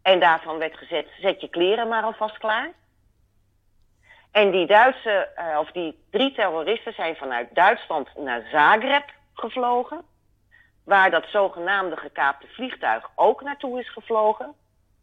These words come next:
En daar hebben ze de zogenaamde gijzelaars, wat geen gijzelaars waren, vrijgelaten.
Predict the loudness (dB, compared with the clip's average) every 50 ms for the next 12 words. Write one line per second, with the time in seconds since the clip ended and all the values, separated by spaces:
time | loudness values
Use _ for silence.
0 | _ _ _ _ _ _ 2 4 6 8 8 8 8 8 6 4 -2 -8 -10 -12
1 | -14 -14 -12 -10 -8 -6 -2 2 2 2 2 2 -2 -6 -6 -6 -4 -6 -6 -8
2 | -10 -4 0 2 2 2 0 -2 -4 -4 -2 0 0 -2 -4 -6 -6 -6 -6 -6
3 | -6 -8 -10 -10 -8 -4 -2 -2 -2 -2 -4 -4 0 0 0 0 0 0 0 2
4 | 2 2 0 -2 -8 -14 -6 -2 0 0 0 -2 -6 -8 -4 -2 0 0 0 -2
5 | -6 -12